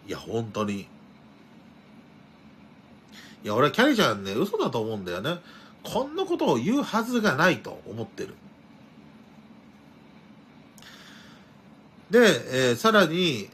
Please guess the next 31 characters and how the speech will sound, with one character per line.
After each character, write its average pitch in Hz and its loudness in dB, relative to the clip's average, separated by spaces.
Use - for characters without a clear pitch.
え 98 -4
ー、 - -8
あ 139 -4
と、 117 -6
快 277 2
活 294 -2
ク 311 2
ラ 269 6
ブ 196 2
で 151 2
も 120 0
違 127 0
反 220 2
ト 226 0
ラ 214 4
ブ 185 2
ル 120 2
が 98 -2
あ 110 -2
っ 110 -12
た 101 -10
そ 87 -10
う 82 -10
で、 92 -6
何？ 117 -4
快 240 2
活 226 0
ク 254 -4
ラ 220 6
ブ 151 2
で、 123 0